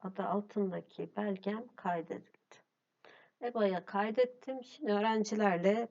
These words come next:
bunu nasıl paylaşabilirim? Bu ders,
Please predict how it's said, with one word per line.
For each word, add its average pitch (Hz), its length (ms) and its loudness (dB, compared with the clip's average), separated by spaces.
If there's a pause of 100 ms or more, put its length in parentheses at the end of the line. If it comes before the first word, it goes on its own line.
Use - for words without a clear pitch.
bunu 202 580 -2
nasıl 196 520 -6
paylaşabilirim? - 920 -10 (1200)
Bu 311 120 -2
ders, 269 380 0